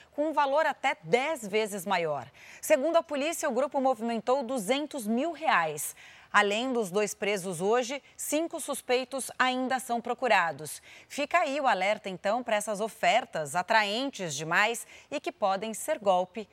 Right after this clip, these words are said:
como nesse caso. Três pessoas foram resgatadas de uma pedreira, pedreira clandestina no Rio Grande do Sul. A polícia descobriu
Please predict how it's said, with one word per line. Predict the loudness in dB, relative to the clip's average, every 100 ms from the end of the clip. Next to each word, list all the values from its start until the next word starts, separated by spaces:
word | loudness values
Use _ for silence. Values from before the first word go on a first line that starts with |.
| _
como | -6 -2 0
nesse | 0 -2 -4 -8 -8
caso. | -8 -8 -10 -18 -20 _ _ _ _ _ -20 -20 -20 -20 -20 _
Três | 2 2
pessoas | 0 -4 0 0 0 -4
foram | 0 0 0
resgatadas | -2 -4 0 0 2 4 4 2 -4 -4
de | -4
uma | 0 0
pedreira, | 2 0 2 2 2 0 -2 _
pedreira | -4 0 0 0 -2
clandestina | -2 -2 0 -2 -4 -4 -2 0 0
no | 0
Rio | -2
Grande | 0 0 -2
do | -4
Sul. | -4 -2
A | -4
polícia | -2 -2 0 0
descobriu | -2 -4 -2 0 0